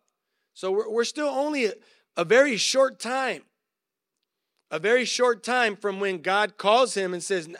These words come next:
now I'm gonna call you blessed. You're blessed to be a blessing, all right? I'm gonna make your children as, as, as, um, as, as the stars in the sky and the, the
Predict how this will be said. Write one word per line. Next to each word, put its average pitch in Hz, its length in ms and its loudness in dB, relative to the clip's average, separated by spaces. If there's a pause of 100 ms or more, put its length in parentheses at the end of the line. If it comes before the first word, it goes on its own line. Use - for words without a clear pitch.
now 180 160 -2
I'm 196 60 -2
gonna 180 140 -4
call 180 240 -2
you 160 140 -8
blessed. 190 580 0 (440)
You're 165 200 -4
blessed 180 340 0
to 185 80 -8
be 165 140 -4
a 156 60 0
blessing, 202 600 0 (420)
all - 80 -8
right? 185 300 0 (300)
I'm 156 80 -8
gonna 170 120 -8
make 175 320 -6
your 180 140 -4
children 190 480 -2
as, 160 400 -8 (580)
as, 156 380 -4
as, 147 440 -8 (520)
um, 139 420 -14 (2000)
as, 151 220 -4
as 160 200 2
the 147 100 -12
stars 190 440 0
in 185 80 -6
the 165 80 -8
sky 185 400 0
and 175 180 -6
the, 143 180 -12
the 143 340 -10